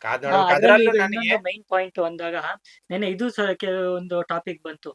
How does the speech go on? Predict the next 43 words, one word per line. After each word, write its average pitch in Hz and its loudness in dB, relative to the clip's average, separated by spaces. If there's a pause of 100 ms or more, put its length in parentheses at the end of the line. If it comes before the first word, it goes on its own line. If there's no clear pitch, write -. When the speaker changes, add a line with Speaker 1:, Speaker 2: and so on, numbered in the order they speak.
(180)
Speaker 2:
ಈ 127 -12
Speaker 1:
ಹ್ಮ್. 151 -12
Speaker 2:
ಫ್ಯಾಮಿಲಿ 190 -8
ರೌಂಡ್ 180 -6
ಆಗಿರೋದ್ರಿಂದ 170 -10
ಗಿಲ್ಲಿ 185 -8
Speaker 1:
ಹ್ಮ್. 196 -8
Speaker 2:
ಮತ್ತೆ 180 -12
ಕಾವ್ಯ 175 -4
ಮಧ್ಯೆ 165 -10
ಒಂದ್ 160 -10
ಕನ್ವರ್ಸೇಷನ್ 160 -12
Speaker 1:
ಹ್ಮ್, - -16
Speaker 2:
ಬಂತು, 127 -14
Speaker 1:
ಹ್ಮ್, 156 -10
Speaker 2:
ನೀವು 156 -14
Speaker 1:
ಹ್ಮ್, 160 -14
ಹ್ಮ್. 156 -12
Speaker 2:
ನೋಡಿರ್ಬೋದು. 147 -16 (340)
ಅದೇ 180 -10
ಇದು 185 -8 (220)
ಏನು, 190 -12 (720)
ಆಮ್, 160 -14 (380)
ಗಿಲ್ಲಿ 202 0
ಅವ್ರ 208 2
ಮನೆಯಿಂದ 190 -6
ಇದು 180 -8
ಲಾರಿಯಲ್ಲಿ 185 -4
ಬರ್ತಿದ್ದಾರೆ, 180 -6 (140)
Speaker 1:
<laughs> 160 -10
Speaker 2:
ಇನ್ನೇನ್ 202 -12
ನಮ್ಮ 185 -8 (420)
ಲಾರಿ 170 -2
ಹತ್ತಿದ್ದಾರೆ, 180 -8
ಲಾರಿ 165 -4
ಪೂಜೆ 185 -8
ಆಯ್ತು, 180 0
Speaker 1:
<laughs> 196 -4
Speaker 2:
ಬಿಟ್ಟಿದ್ದಾರೆ 175 -6
ಅಂತಾರೆ. 180 -6 (360)
Speaker 1:
ಹಂಗಲ್ಲ, 208 6
Speaker 2:
ಅದೇ. 190 6
Speaker 1:
ಗಿಲ್ಲಿಗೆ 190 -6